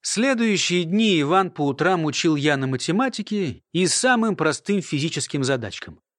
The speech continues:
Поначалу тот неплохо справлялся только с элементарными действиями – сложением, умножением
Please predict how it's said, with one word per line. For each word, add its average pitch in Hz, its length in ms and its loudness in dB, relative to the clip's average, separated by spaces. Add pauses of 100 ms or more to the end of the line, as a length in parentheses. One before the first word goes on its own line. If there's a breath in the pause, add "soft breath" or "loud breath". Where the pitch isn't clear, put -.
(440)
Поначалу 214 680 0
тот 233 240 -2
неплохо 226 420 0
справлялся 196 640 0
только 214 360 0
с - 100 -4
элементарными 214 720 2
действиями – 110 680 -4 (280)
сложением, 214 960 2
умножением 196 920 2